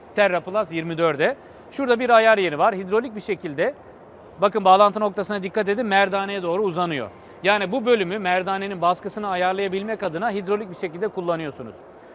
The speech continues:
Ancak içeriden, yani traktörün içinden ayarladığınız bu derinliği sabitlemek için burada da ayrı bölümler var. Ee, operatörün eli değdi, ayar değişmesin diye veya darbelerde ayar değişmesin diye bunu buradan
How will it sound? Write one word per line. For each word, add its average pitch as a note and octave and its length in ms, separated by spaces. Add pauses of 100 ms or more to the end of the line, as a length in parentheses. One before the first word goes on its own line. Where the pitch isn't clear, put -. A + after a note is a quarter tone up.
(120)
Ancak A3+ 400
içeriden, G#3+ 480
yani D3+ 240
traktörün F#3+ 400
içinden G#3+ 360
ayarladığınız G3 680
bu A3+ 120
derinliği G3 400
sabitlemek A3 680
için D4 260 (260)
burada A#3+ 360
da D4 160
ayrı A#3 300
bölümler G#3 400
var. B2+ 200 (600)
Ee, F#3 340
operatörün A#3+ 560
eli A3 240
değdi, G3+ 500
ayar F#3+ 340
değişmesin E3+ 600
diye E3 220
veya F3+ 340 (240)
darbelerde F#3+ 640
ayar F#3 320
değişmesin F#3 460
diye G#3+ 140
bunu G#3+ 160
buradan G#3 300